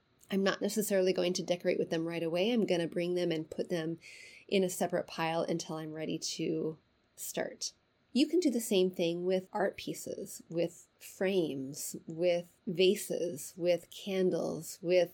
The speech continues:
diffusers, with plants. You can do the same thing, looking for different pieces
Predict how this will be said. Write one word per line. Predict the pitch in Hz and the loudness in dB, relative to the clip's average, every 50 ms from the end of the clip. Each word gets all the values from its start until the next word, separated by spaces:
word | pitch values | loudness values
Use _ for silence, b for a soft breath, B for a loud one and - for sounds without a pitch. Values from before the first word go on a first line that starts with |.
| - 180 | -6 -6
diffusers, | - 190 185 185 - - 190 208 208 190 185 180 165 156 - - - 147 - - - | -4 -4 -4 -4 -4 -4 0 0 0 2 2 0 0 0 0 -2 -2 -4 -6 -4 0
with | 180 190 185 175 175 - - _ _ - | 2 4 4 4 2 0 -8 _ _ -14
plants. | - - 202 202 175 170 - - - - - - - - | -8 -4 -2 0 0 0 -2 -4 -6 -8 -8 -6 -4 -4
You | 208 208 | 0 2
can | 233 262 | 4 6
do | 262 285 | 6 6
the | 277 269 | 4 2
same | 269 - 208 196 202 214 214 | 0 0 0 2 2 0 0
thing, | - 233 226 226 202 175 165 | 0 0 2 2 2 2 2
looking | 160 190 196 - - 262 277 294 | 2 0 0 0 0 0 0 0
for | - - - 185 170 165 160 165 175 170 - - - - _ - | -2 -4 -4 -2 0 0 0 0 -2 -2 -4 -8 -14 -8 _ -4
different | 185 185 - 220 220 - - - | -4 -4 -2 -2 -4 -4 -4 -8
pieces | - - 170 170 - 185 180 175 175 | -6 -6 -6 -4 -2 -2 -2 -2 -2